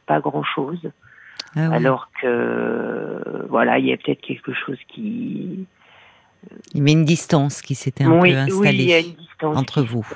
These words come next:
Speaker 1: installée, ouais.
Speaker 2: Ouais.
Speaker 1: Mm, mm, mm, mm.
Speaker 2: Ce qui fait qu'aujourd'hui, finalement, euh, vous ne semblez pas, euh, enfin, quand on vous écoute, on a presque l'impression, mais je peux me tromper, que vous avez fait un peu le deuil, de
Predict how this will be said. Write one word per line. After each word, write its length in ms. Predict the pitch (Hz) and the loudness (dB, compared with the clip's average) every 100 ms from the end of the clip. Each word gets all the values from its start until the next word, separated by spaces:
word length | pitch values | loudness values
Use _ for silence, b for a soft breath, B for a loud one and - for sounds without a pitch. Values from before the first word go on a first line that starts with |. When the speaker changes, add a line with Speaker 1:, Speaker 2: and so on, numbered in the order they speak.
| 135 | -10
Speaker 1:
installée, 420 | - - 127 123 | -10 -6 -4 -2
ouais. 180 | 113 - - | -4 -8 -8
Speaker 2:
Ouais. 160 | 151 147 - | -2 0 0
Speaker 1:
Mm, 80 | 139 | -6
mm, 40 | |
mm, 480 | - _ _ B 123 | -6 _ _ B -18
mm. 20 | B B B | B B B
Speaker 2:
Ce 120 | - - | -18 0
qui 140 | 226 | 0
fait 260 | - 294 294 | 2 0 2
qu'aujourd'hui, 640 | 247 220 220 202 233 277 | 0 0 0 0 -2 -2
finalement, 840 | - 202 202 202 202 220 240 247 214 | -2 -2 0 2 2 0 0 0 0
euh, 360 | 180 180 175 175 B B B B - | 0 0 0 -2 B B B B -2
vous 140 | 151 | 2
ne 100 | 180 | 2
semblez 440 | 170 196 185 180 180 | 2 0 2 2 0
pas, 520 | - 202 208 202 190 | 0 2 2 2 0
euh, 420 | 165 165 160 160 156 | 0 0 0 -2 -2
enfin, 340 | - 170 151 b b b - _ _ _ _ _ | -2 0 -2 b b b -20 _ _ _ _ _
quand 140 | 175 | -2
on 60 | 165 | 0
vous 180 | 190 165 | 2 0
écoute, 320 | - 226 - | -2 -6 -4
on 140 | 175 165 | -2 0
a 140 | 160 | -2
presque 400 | - 180 - - | -4 -6 -6 -6
l'impression, 540 | 160 165 - 180 - 247 | -2 -2 0 0 0 0
mais 80 | 185 | 0
je 80 | |
peux 120 | - 165 | 0 -2
me 60 | |
tromper, 380 | 147 170 - 233 | 0 -2 0 0
que 60 | 185 | 0
vous 220 | 170 156 | 0 2
avez 240 | 165 165 | 2 0
fait 180 | 156 202 | -2 -2
un 100 | 190 | -2
peu 140 | 175 170 | -2 -2
le 80 | |
deuil, 340 | 151 160 165 160 | 0 0 0 -2
de 280 | 151 143 | -2 -2